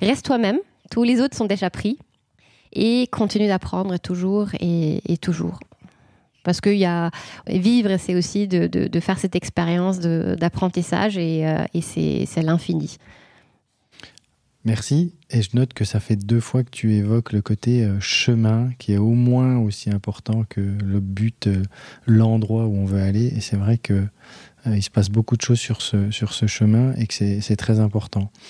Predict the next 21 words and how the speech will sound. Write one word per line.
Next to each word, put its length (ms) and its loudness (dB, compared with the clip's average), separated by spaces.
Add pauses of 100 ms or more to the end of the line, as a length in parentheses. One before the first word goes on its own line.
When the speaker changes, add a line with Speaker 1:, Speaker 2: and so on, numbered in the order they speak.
(420)
Speaker 2:
Euh, 200 4
l'autre 400 2
question, 800 0
c'est, 380 -2
euh, 580 0
demain, 320 2
tu 140 -10
pars 160 -4
sur 180 -6
une 80 2
île 160 0
déserte, 440 0
t'as 240 -4
un 120 4
livre 280 2
à 40 0
emmener. 400 2 (380)
Quel 160 -2
est 80 0
ce 160 -4
livre ? 260 2